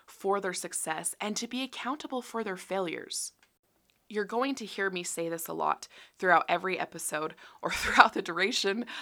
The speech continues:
of this podcast series, um, that nobody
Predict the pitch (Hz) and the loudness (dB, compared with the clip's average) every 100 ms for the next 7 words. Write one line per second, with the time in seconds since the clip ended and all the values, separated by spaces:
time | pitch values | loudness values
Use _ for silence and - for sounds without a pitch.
0 | - - 220 180 175 175 - 196 196 214 | 2 8 8 8 -2 -2 6 6 6 2
1 | 185 - 165 160 160 190 - - - - | 0 0 -4 -4 -4 -10 -12 -18 -20 2
2 | 190 180 156 160 - _ - 202 170 185 | 6 6 4 -6 -18 _ 2 6 6 6
3 | 196 226 294 | 4 4 0